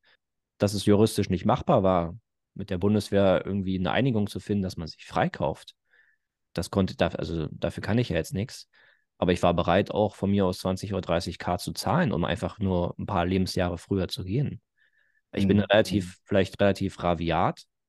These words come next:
Speaker 1: aber mir ging's jetzt nicht um Ansprüche
Speaker 2: Mhm.
Speaker 1: oder um Absicherung.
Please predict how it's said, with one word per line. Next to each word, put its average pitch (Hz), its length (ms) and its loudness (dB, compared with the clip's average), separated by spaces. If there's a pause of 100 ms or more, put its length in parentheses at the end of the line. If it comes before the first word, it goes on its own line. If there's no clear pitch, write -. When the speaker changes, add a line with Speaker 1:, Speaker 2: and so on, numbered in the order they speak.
(280)
Speaker 1:
aber 92 640 2 (760)
mir 98 120 -2
ging's 98 200 -2
jetzt 98 140 -2
nicht 107 140 -2
um 87 100 -2
Ansprüche - 640 -8 (1120)
Speaker 2:
Mhm. 90 360 -4 (1000)
Speaker 1:
oder 90 200 -2
um 82 80 0
Absicherung. 80 760 -2